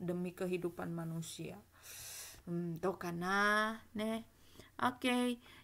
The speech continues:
ja, tsugi, eto, eh,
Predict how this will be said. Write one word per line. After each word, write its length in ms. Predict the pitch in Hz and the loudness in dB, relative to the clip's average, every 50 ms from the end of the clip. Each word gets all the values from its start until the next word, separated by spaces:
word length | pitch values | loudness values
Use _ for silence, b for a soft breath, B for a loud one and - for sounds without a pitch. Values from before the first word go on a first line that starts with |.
| - _ | -12 _
ja, 240 | - 285 277 269 254 | 2 4 6 6 6
tsugi, 560 | 254 - - 226 226 247 254 262 254 - - | 4 2 -2 -2 2 4 4 4 4 0 -2
eto, 1120 | - - 233 240 247 240 240 240 240 240 240 233 - - - - 233 240 240 247 254 285 311 - - _ _ _ _ - - _ - _ _ - _ _ _ _ _ _ _ _ _ - - - - B B B B B B B B B B B B _ - | -2 0 2 4 4 6 6 6 4 4 2 0 -2 -6 -2 2 4 6 6 6 4 2 0 -4 -12 _ _ _ _ -20 -20 _ -20 _ _ -20 _ _ _ _ _ _ _ _ _ -20 -20 -20 -20 B B B B B B B B B B B B _ 2
eh, 1000 | - 240 240 240 240 233 233 233 226 226 226 220 220 220 220 233 233 233 226 | 6 6 8 8 8 8 8 8 8 6 6 6 6 6 6 4 4 2 2